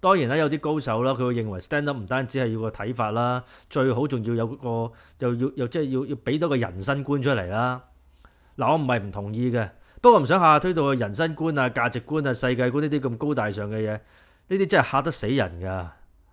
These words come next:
唔單止嚇得死人添啊，仲嚇親埋自己添㗎。所以簡簡單單講翻睇法算啦。係，如果一個 speech 能夠表現到一個有趣嘅個人睇法呢，佢已經係非常好、非常有靈氣嘅 style speech 嚟㗎啦。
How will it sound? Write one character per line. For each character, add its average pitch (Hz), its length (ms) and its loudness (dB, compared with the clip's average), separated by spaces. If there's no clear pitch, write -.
唔 113 80 -8
單 160 120 2
止 160 80 0
嚇 143 100 0
得 156 100 -2
死 139 100 -2
人 110 180 0
添 123 140 -4
啊， - 20 -2
仲 110 140 -4
嚇 92 140 -10
親 - 160 -4
埋 98 180 -6
自 90 180 -14
己 87 220 -8
添 107 160 -8
㗎。 90 160 -10
所 185 140 -2
以 165 80 2
簡 135 220 -2
簡 143 160 0
單 143 180 2
單 139 180 2
講 117 220 -4
翻 135 260 0
睇 101 360 -6
法 110 160 -2
算 90 280 -10
啦。 92 120 -12
係， 117 320 -2
如 120 160 -2
果 139 100 4
一 196 120 4
個 175 100 0
speech 180 420 0
能 110 160 0
夠 120 60 -4
表 131 160 -2
現 143 80 0
到 117 100 0
一 143 100 2
個 143 120 -4
有 101 300 -4
趣 123 100 -4
嘅 113 140 -2
個 110 160 -6
人 98 100 -6
睇 98 180 -8
法 113 180 -4
呢， 123 180 -6
佢 139 100 -2
已 151 100 2
經 175 120 0
係 127 100 0
非 180 400 -4
常 110 240 -4
好、 101 200 -6
非 170 360 -2
常 113 180 -4
有 98 160 -4
靈 90 220 -8
氣 107 160 -6
嘅 110 80 -2
style 123 240 -6
speech 110 320 -10
嚟 82 100 -10
㗎 87 120 -12
啦。 92 180 -12